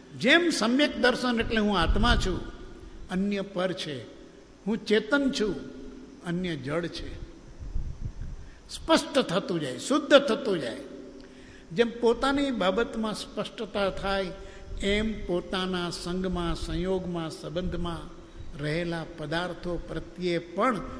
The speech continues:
સ્પષ્ટતા થતી જાય. અને પછી સંયોગનું કારણ જે મોહ છે,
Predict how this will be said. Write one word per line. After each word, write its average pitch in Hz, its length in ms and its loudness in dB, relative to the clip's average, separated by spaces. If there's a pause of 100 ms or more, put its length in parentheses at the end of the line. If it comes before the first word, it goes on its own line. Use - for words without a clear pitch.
(100)
સ્પષ્ટતા 214 800 0
થતી 175 340 -4
જાય. 147 240 -2 (380)
અને 202 180 2
પછી 202 440 0
સંયોગનું 254 800 6
કારણ 240 360 6
જે 226 140 6
મોહ 190 420 6
છે, 185 200 0